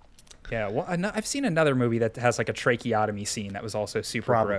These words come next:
Speaker 1: gross. I think it was, like, The Heat. I remember
Speaker 2: Oh, The
Speaker 1: watching The
Speaker 2: Heat.
Speaker 1: Heat,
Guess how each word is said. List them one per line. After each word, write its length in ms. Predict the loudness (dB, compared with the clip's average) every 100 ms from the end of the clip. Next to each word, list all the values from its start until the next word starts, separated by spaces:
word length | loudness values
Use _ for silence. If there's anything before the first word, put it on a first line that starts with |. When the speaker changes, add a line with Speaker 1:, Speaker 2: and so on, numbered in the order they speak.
| -2
Speaker 1:
gross. 200 | -4 -4 -6
I 40 |
think 120 | -4
it 20 | -2
was, 100 | 0
like, 240 | -2 -4 -18 -6
The 80 | -4
Heat. 380 | -4 -6 -6 -8 -16 -20 -20 -6
I 80 | 2
remember 320 | 2 2 2
Speaker 2:
Oh, 40 | 4
The 40 |
Speaker 1:
watching 320 | 4 2 -2 0
The 100 | -2
Speaker 2:
Heat. 60 |
Speaker 1:
Heat, 300 | -2 -8 -8